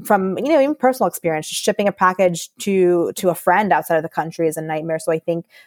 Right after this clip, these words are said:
there's this kind of, like, hesitancy that brands might face. So talk to me a little bit about people that kind of don't know the route to go. What are some of the mistakes that you're finding that they are making that, that they're, uh, when they decide to go global, they try to do it on their own?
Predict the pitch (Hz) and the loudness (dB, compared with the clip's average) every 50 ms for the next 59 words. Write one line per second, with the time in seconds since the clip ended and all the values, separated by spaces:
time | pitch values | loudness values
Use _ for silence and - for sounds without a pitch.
0 | _ - - 170 160 - - 160 - - - 180 170 165 165 160 - - - - | _ 0 2 2 2 0 -2 -4 -4 -4 -4 -2 0 0 0 0 -2 -6 -12 -4
1 | - 208 202 185 190 175 165 156 - - 156 156 156 160 156 - - 160 160 160 | 0 0 2 2 2 0 0 0 -2 -4 -4 -2 -2 -2 -2 -2 -4 -4 -4 -6
2 | 165 - - 160 160 160 - - 160 160 160 - - - 165 170 170 - - - | -8 -8 -8 -8 -8 -6 -4 -2 -2 -2 -2 -4 -2 0 0 0 0 -2 -6 -14
3 | - - 330 381 381 - 480 466 403 359 294 262 247 247 233 233 208 202 202 196 | -2 0 0 0 2 0 -2 0 2 2 2 2 2 2 2 2 2 2 2 4
4 | 196 190 190 190 165 - - - - - - - - - - - 269 254 254 247 | 4 4 2 2 0 -2 -6 -12 -18 -20 -18 -18 -18 -18 -8 -8 -2 0 0 0
5 | 233 208 214 202 202 - - - - 202 190 185 165 - 208 196 190 180 - 190 | 2 2 2 2 2 0 -2 -4 -4 -4 -4 -4 -4 -2 0 0 0 0 -2 -4
6 | 190 196 196 185 180 175 175 175 175 175 180 175 165 165 180 170 175 170 170 - | -2 0 2 4 4 4 4 4 4 2 2 0 -2 -2 0 2 2 2 2 0
7 | - 175 165 - 175 165 165 165 165 165 160 - _ _ _ _ _ 233 254 311 | -4 -8 -6 -2 0 2 2 4 2 2 0 -2 _ _ _ _ _ 2 2 4
8 | 403 453 440 - 339 302 277 254 240 226 202 - - 196 185 175 - 180 165 175 | 2 0 0 0 0 0 2 2 0 0 0 0 0 0 0 2 0 0 0 2
9 | 185 180 - - 175 175 175 170 160 165 156 160 - 165 170 175 175 170 170 165 | 0 0 2 2 2 2 2 0 0 0 0 2 2 4 4 4 4 4 2 2
10 | 160 165 - 160 160 160 165 160 156 143 139 139 165 170 - 170 160 156 151 - | 0 0 0 -2 -4 -4 -4 -2 0 0 0 0 -2 -2 0 0 0 0 -2 -6
11 | _ - - 170 160 160 165 175 170 170 165 165 - 170 160 160 160 156 156 - | _ -4 -2 0 0 2 2 2 0 0 0 0 -2 -2 -2 0 0 0 0 2
12 | 170 160 156 156 151 143 143 156 - _ _ _ - - - 156 - - 160 151 | 2 0 2 2 0 0 0 0 -2 _ _ _ -6 -2 -2 -2 0 -2 -4 -4
13 | 143 151 151 147 147 147 147 147 143 151 147 143 151 165 | -2 -2 -4 -2 -2 -4 -6 -6 -6 -6 -6 -8 -10 -12